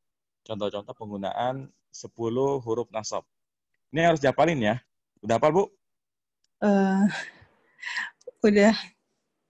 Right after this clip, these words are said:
Speaker 1: Baik, coba disebut. Fan nawasibu ashrun wa hiya an?
Speaker 2: Ah, an, eh, enggak. Saya hafalnya enggak, enggak di sini, udah hafal pakai lagu.
Speaker 1: Hah?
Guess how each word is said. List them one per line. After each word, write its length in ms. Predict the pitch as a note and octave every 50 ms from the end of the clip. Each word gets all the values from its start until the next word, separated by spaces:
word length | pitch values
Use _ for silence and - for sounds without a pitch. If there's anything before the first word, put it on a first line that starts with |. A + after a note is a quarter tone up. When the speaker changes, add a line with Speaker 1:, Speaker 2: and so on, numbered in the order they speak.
| _ _ _ _ _ _ _ _ _ _ _ _ _ _ _ -
Speaker 1:
Baik, 180 | G#2 G2+ F#2+ -
coba 280 | A2 G#2+ G2 F#2+ E2 -
disebut. 560 | F2+ G2 G2 F#2+ F#2+ F2+ - G2+ G2 F2+ D#2 _ _ _ _ _ _ _ _ _ _ _ _ _ -
Fan 160 | - A2+ A2
nawasibu 500 | A2 A2 G#2+ G#2+ A2+ A#2 A#2 - A#2 G#2+
ashrun 280 | G2+ G2 - B2 A#2 A#2+
wa 80 | A2 G#2
hiya 320 | G#2+ G#2 A2 B2 C#3+ - - _
an? 280 | - - G#2+ B2 D3+ E3 - _ _ _ _ _ _ _ _ _ _ _ _ _ _ _ _ _ _ _ _ _ _ _ _ _ _
Speaker 2:
Ah, 120 | - G3 - _ _ _ _ _ _ _ _ _ _ _ _ _ _ _ _ -
an, 320 | A3+ A3 G#3+ G#3+ G#3+ G#3 - _ _ _ _ _ - - _ _ _ _ _ _ _ _ _ _
eh, 320 | - G#3+ G3 G3 G3 G3 G3 F#3 - - _ _ _ _ _ -
enggak. 380 | - G#3+ G#3 G#3 G3+ - - _ _ _ _ - -
Saya 400 | - - A#3+ A#3+ C4+ C#4+ D4 C#4
hafalnya 400 | C#4 C#4 C4 C4 C#4 D4 D4+ D4+
enggak, 360 | C#4+ A#3+ G#3 G3 G3 G3+ A3+ G3+ - - _ _ _ _ _ -
enggak 200 | A#3 G#3 F#3+ G3
di 80 | G#3+ A3
sini, 220 | - C4+ B3+ B3+
udah 280 | A#3+ A3 G3+ G#3 G#3+ G3+
hafal 220 | G3+ - G#3 G3+
pakai 400 | G3 - G3 G3+ - G3+ G3 G3
lagu. 460 | G3 G3+ G#3 A3 A3 G#3 G#3 A#3+ B3+ - - A3+ B3 _ _ _ _ _ _ _ _ _ _ _ _ _ _ _ _ _ _ _ _
Speaker 1:
Hah? 300 | - A#2+ B2+ C#3+ F3+